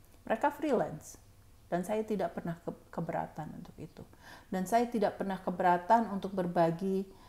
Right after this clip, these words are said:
eh, berbagi pengetahuan, berbagi pengalaman, berbagi ilmu.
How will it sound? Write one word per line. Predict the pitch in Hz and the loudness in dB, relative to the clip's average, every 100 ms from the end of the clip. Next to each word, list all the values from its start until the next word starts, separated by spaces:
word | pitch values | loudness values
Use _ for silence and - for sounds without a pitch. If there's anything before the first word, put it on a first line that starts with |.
| - - 185 | -20 -14 -8
eh, | 170 175 - 196 - | -6 -6 -10 -12 0
berbagi | 196 185 175 170 175 | 2 6 6 6 4
pengetahuan, | 175 180 165 151 170 170 160 277 - - - - - - - - - | 0 0 0 0 0 2 4 2 -4 -16 -20 -20 -20 -20 -20 -20 -16
berbagi | - 185 185 175 180 170 180 180 | -2 2 4 6 6 6 2 2
pengalaman, | 185 175 165 165 165 208 403 - - - - - - - - - - - - | 2 2 2 2 2 2 0 -6 -20 -20 -20 -20 -20 -20 -20 -20 -20 -8 2
berbagi | 208 196 202 196 185 208 - | 4 8 8 8 4 0 4
ilmu. | 190 180 170 175 311 | 6 6 4 4 2